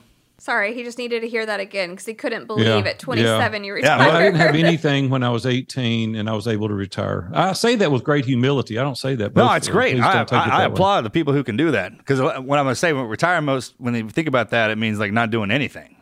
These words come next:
Speaker 3: But you, you
Speaker 2: Well,
Speaker 3: didn't
Speaker 2: I
Speaker 3: really
Speaker 2: didn't
Speaker 3: do
Speaker 2: do anything for about eighteen months, and that was where I was going. Robin woke me up from a nap, and she said, uh, "You've gained fifty pounds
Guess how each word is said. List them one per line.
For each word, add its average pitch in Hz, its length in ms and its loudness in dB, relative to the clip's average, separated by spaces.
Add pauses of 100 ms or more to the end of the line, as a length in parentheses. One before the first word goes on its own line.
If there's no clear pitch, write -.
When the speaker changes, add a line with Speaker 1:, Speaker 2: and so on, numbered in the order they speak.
(400)
Speaker 3:
But 95 240 -8
you, 117 140 -2
you 123 100 -4
Speaker 2:
Well, 139 140 4
Speaker 3:
didn't 143 100 2
Speaker 2:
I 143 40 2
Speaker 3:
really 120 160 2
Speaker 2:
didn't 147 280 2
Speaker 3:
do 120 180 2
Speaker 2:
do - 20 2
anything 113 440 0
for 120 100 -6
about 110 220 0
eighteen 120 400 -2
months, 113 480 -2
and 104 100 0
that 113 180 0
was 104 220 -4
where 113 180 0
I 110 40 0
was 104 180 -2
going. 107 580 -2
Robin 117 400 0
woke 117 220 0
me 113 180 0
up 120 160 -2
from 101 160 -4
a 98 80 -2
nap, 110 460 -2
and 101 160 -4
she 107 160 -6
said, 101 460 0
uh, 101 320 2
"You've 107 180 -4
gained 110 300 0
fifty 123 280 -2
pounds 101 600 -4